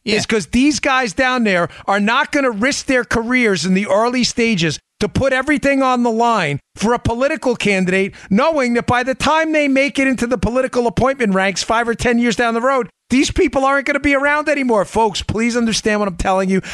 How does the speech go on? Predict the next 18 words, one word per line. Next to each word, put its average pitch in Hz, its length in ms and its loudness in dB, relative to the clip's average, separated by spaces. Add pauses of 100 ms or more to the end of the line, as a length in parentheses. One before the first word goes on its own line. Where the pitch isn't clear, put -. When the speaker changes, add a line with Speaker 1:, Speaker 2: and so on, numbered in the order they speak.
(120)
Speaker 2:
I, 180 400 -4
I, 170 80 0
I 190 40 -2
don't 202 140 -2
wanna, 226 220 -2 (100)
I, 156 160 -4
I 139 280 -6 (180)
desperately 175 580 -2
try 165 240 0
to 156 60 -2
avoid 147 320 0
any 175 200 -2
air 160 160 0
of 151 120 -4
pretension 151 420 -2
on 139 80 0
the 139 60 0
show. 123 320 -2